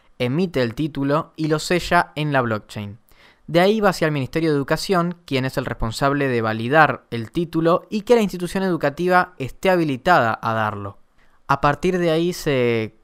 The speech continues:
confecciona y se genera una oblea del título validado y queda sellado en la blockchain. Si es necesario, se puede validar las veces que se quiera que ese título pertenece a la persona en cuestión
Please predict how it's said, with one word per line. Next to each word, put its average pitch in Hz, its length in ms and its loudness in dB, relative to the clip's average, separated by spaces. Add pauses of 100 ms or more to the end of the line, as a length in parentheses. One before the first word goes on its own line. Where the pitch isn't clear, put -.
confecciona 160 1000 0
y 117 300 -6
se - 160 -10
genera 127 460 0
una 113 240 -2
oblea 135 380 2
del 113 180 -6
título 160 400 -2
validado 175 560 2 (260)
y 190 140 -6
queda 202 360 4
sellado 143 760 0
en 123 160 -4
la 117 100 0
blockchain. 107 560 -8 (340)
Si - 280 -4
es 160 100 2
necesario, 180 580 0
se 147 200 -4
puede 156 260 2
validar 139 400 2
las 139 220 -2
veces 156 280 -4
que - 140 -8
se 147 180 -6
quiera 147 320 2
que 135 300 -2
ese 143 160 -4
título 139 440 -4
pertenece 147 540 -2
a 120 60 -2
la 110 100 -4
persona 143 280 -4
en 160 80 -4
cuestión 165 480 -4